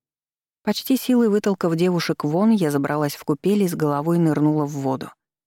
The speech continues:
Мелкие ранки защипало от ароматного мыла. Призвать силу, чтобы излечить их, не получилось.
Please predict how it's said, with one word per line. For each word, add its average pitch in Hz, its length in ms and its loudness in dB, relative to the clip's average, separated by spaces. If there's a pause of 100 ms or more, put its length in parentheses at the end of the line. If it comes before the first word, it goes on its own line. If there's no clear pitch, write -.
(420)
Мелкие 156 400 -2
ранки 151 320 -2
защипало 160 640 -4
от 135 120 -6
ароматного 143 580 -2
мыла. 139 360 -2 (1000)
Призвать 208 400 0
силу, 233 320 2
чтобы 190 300 -2
излечить 185 500 0
их, 160 160 -4
не 165 120 2
получилось. - 760 -6